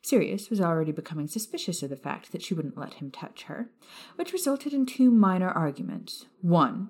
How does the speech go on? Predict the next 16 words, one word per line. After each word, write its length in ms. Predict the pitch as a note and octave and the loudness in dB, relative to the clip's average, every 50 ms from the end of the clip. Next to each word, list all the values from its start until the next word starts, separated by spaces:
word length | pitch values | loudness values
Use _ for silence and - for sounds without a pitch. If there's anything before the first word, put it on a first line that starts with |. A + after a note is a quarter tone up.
| - _ | -4 _
where 100 | B3+ B3 | 0 0
Sirius 420 | B3+ - B3 G#3+ G3 F#3+ F#3+ F#3+ | 2 2 2 4 4 2 2 0
had 100 | - F#3 | -2 -4
a 40 | F3 | -4
slight 260 | - - A3+ A3+ - | -4 -4 -6 -6 -6
panic 280 | - D#4 D4+ C4 B3+ - | -8 -2 -2 -2 -2 -2
attack 280 | - - E3+ D#3+ E3+ | -6 -4 -6 -2 2
in 100 | G#3+ G3 | 0 2
thinking 280 | - B3 A#3 - A#3 A3 | 2 2 0 2 2 0
that 140 | A#3 A3+ G#3+ | 2 2 4
Maya 280 | G#3 G#3 G3+ G3+ G3+ G3+ | 4 4 4 4 2 2
had 140 | G#3 G#3 | 0 0
rekindled 480 | F#3+ G3+ G3+ - - D4 D4+ D#4+ D#4 - | -2 -4 -4 -2 -2 -2 -2 -2 -4 -6
feelings 440 | - - A#3+ A3 G#3+ G#3 G3+ G3 G3+ | -2 0 2 4 4 4 4 2 0
for 160 | - G#3+ G3 | 0 0 0
Remus, 480 | F3 D#3+ C#3+ B2+ - - F#3 F#3+ - | 2 0 -2 -2 -4 -6 -8 -8 -8